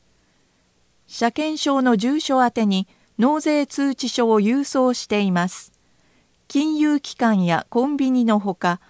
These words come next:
キャッシュレス、クレジットカード、ネットバンキング、スマートフォン決済アプリなど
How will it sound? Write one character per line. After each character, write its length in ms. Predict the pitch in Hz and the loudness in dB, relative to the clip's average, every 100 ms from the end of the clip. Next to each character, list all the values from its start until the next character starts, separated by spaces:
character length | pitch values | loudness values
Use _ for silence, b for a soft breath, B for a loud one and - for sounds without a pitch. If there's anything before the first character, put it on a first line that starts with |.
| b b b b | b b b b
キ 100 | 294 | -2
ャ 40 | |
ッ 40 | 311 | -2
シ 220 | - 220 | -2 0
ュ 20 | |
レ 140 | 196 | 0
ス、 260 | 180 - - _ _ _ _ _ - | -2 -6 -8 _ _ _ _ _ -4
ク 140 | 233 | -2
レ 120 | 294 | 0
ジ 120 | 294 | -2
ッ 60 | 277 - | -6 -2
ト 140 | 254 | -2
カ 260 | - 233 214 | 2 2 2
ー 20 | |
ド、 200 | 175 156 _ _ - | -2 -6 _ _ -2
ネ 120 | 208 | 0
ッ 80 | 214 - | 0 -2
ト 140 | 285 | 0
バ 160 | 269 269 | 0 -2
ン 100 | 247 | -2
キ 180 | 202 | -2
ン 140 | 180 160 | -2 -2
グ、 220 | 165 - b b | -4 -8 b b
ス 220 | - 233 | -4 0
マ 220 | 247 285 | 2 2
ー 40 | 285 | 0
ト 140 | 277 | -2
フ 140 | 262 269 | -2 0
ォ 20 | |
ン 100 | 262 | -2
決 260 | - 254 - | -2 -4 -2
済 340 | 254 240 233 | 0 0 0
ア 80 | 233 | -2
プ 160 | 190 | -2
リ 120 | 180 170 | -4 -2
な 140 | 180 | -2
ど 220 | 160 - | -2 -6